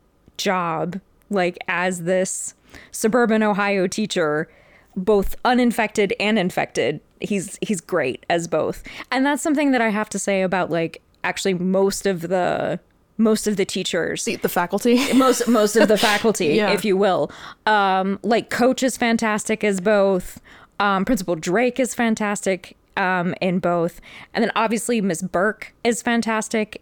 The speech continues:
Speaker 1: on both sides. Really interesting,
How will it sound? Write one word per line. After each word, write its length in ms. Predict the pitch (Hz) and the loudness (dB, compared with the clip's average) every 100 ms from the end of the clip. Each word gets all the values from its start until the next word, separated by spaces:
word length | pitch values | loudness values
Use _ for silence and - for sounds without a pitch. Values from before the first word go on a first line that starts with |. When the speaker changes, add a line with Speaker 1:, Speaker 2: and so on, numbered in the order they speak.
| - | -2
Speaker 1:
on 180 | 196 | 0
both 220 | 202 208 196 | 2 0 0
sides. 480 | - 175 175 165 - - _ _ | -4 -2 -2 -4 -8 -18 _ _
Really 500 | 190 185 320 233 151 - | -4 0 2 2 -2 -4
interesting, 1000 | 180 208 - 214 208 - 233 233 240 226 | -4 -2 -2 -2 -2 -2 0 2 0 -2